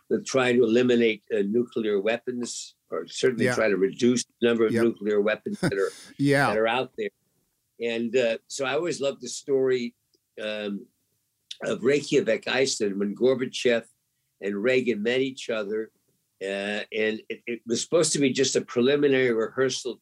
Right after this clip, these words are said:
Speaker 1: to a, a big formal meeting they were gonna have. And the two of them realized they both, uh, they both hated nukes. You know, they just, both of them hated, hated nukes. They wanted to try to eliminate them. And they started moving so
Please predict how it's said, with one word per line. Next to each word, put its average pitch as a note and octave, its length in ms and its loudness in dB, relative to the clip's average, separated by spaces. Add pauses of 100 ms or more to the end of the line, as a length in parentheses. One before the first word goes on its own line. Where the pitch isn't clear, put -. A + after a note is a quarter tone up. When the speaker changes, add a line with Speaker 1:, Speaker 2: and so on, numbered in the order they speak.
Speaker 1:
to A2 160 0
a, - 20 -2
a - 320 -12
big B2 280 -2
formal C3 360 4
meeting A2+ 280 0
they G2+ 120 0
were G2 80 0
gonna G2 220 -2 (180)
have. A2+ 200 -4 (760)
And A#2 160 0
the B2+ 100 4
two D#3+ 320 2
of D3 120 2
them B2 200 4
realized C3 560 0
they A#2 60 -2
both, B2 360 -4 (180)
uh, A2 480 -4
they G#2 200 -8
both B2+ 240 -2
hated C3+ 400 -6
nukes. - 420 -2
You G#2+ 100 -10
know, A#2 120 -4
they A2 140 -2
just, A2+ 360 -8
both D#3 240 0
of G#2 140 -2
them F#2 80 -10
hated, A2+ 420 -2
hated A2 320 -2
nukes. B2+ 360 0
They G#2 80 -4
wanted G#2+ 280 -2
to G#2 80 -10 (680)
try B2 180 -2
to A#2+ 100 2
eliminate C3 520 0
them. A#2 260 -2 (320)
And A2+ 80 -2
they A#2+ 100 -2
started D#3 540 -2
moving D3+ 320 0
so D3+ 320 0